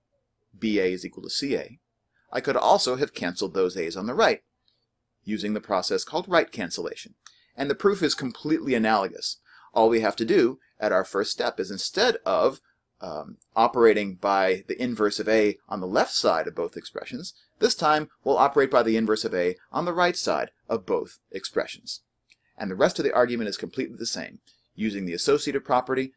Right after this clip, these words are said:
to move the parentheses, using the inverse property to simplify the product of A with its inverse, using the identity property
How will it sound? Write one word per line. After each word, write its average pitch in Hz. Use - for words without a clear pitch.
to 90
move 92
the -
parentheses, 139
using 107
the 85
inverse 175
property 147
to 117
simplify 113
the 107
product 107
of 110
A 107
with 101
its 92
inverse, 170
using 113
the 107
identity 143
property 131